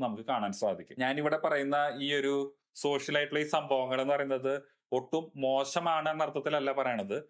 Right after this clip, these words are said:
അപ്പോ ഇവിടെ പറയുന്ന ഈ സോഷ്യൽ സ്ട്രക്ചേഴ്സ് എന്ന് പറയുന്നത് രാഷ്ട്രീയമാവാം, അല്ലെങ്കിൽ റിലീജിയൻസ് ആവാം, മതങ്ങളാവാം,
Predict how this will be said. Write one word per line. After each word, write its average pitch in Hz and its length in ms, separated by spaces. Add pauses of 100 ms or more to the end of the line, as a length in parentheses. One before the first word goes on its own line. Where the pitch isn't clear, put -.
(120)
അപ്പോ 170 140 (180)
ഇവിടെ 208 260
പറയുന്ന 196 240
ഈ 190 180
സോഷ്യൽ 170 380
സ്ട്രക്ചേഴ്സ് 156 520
എന്ന് 147 120
പറയുന്നത് 113 380 (340)
രാഷ്ട്രീയമാവാം, 143 880 (340)
അല്ലെങ്കിൽ 131 440 (380)
റിലീജിയൻസ് 160 600
ആവാം, 110 300 (260)
മതങ്ങളാവാം, 131 800